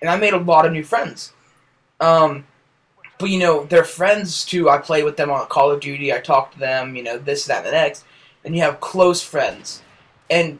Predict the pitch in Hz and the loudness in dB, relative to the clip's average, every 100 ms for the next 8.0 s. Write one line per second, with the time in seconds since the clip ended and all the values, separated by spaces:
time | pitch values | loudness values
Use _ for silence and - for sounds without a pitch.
0 | _ 175 185 - 240 339 - 170 151 151 | _ -10 -10 0 2 2 -2 0 0 -4
1 | 156 - 165 185 190 170 190 180 139 - | -12 -14 -10 -6 0 2 2 0 -4 -4
2 | - 214 302 247 - 208 156 143 - - | -4 -2 -4 -6 -12 -12 -12 -14 -20 -6
3 | 165 190 202 190 208 208 - - 175 175 | -6 -4 -6 0 0 0 -8 -6 -6 -2
4 | 190 190 190 190 185 185 185 190 185 151 | -4 -2 -4 -4 -6 -14 -10 -10 -10 -8
5 | 147 135 143 156 - - 180 - _ _ | -8 -6 -6 -4 -6 -8 -10 -12 _ _
6 | _ _ - _ - 147 147 156 156 147 | _ _ -20 _ -14 -6 -4 0 -2 -2
7 | 170 170 170 180 190 214 214 180 165 147 | -2 -2 -2 0 2 2 0 -8 -8 -12